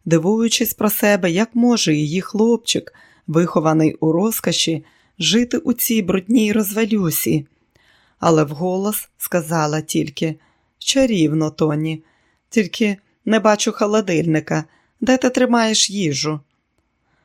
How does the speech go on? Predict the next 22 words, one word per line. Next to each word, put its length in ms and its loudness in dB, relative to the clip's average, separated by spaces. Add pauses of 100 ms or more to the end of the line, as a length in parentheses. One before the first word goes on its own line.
(340)
«За 200 0
підвіконням». 960 0 (800)
Кейт 280 0
підійшла 540 2
до 140 2
вікна, 500 -2
відчинила, 760 -2 (540)
вийняла 540 2
з 80 -8
бляшаного 600 0
ящика 560 -2
яблуко. 760 -2 (640)
«Сподіваюся, 1000 0 (420)
це 160 4
не 140 4
для 160 2
твого 420 2
натюрморту?» 920 0 (440)
«Ні, 320 2
ні, 480 4
ні, 500 4
мамо», 500 -2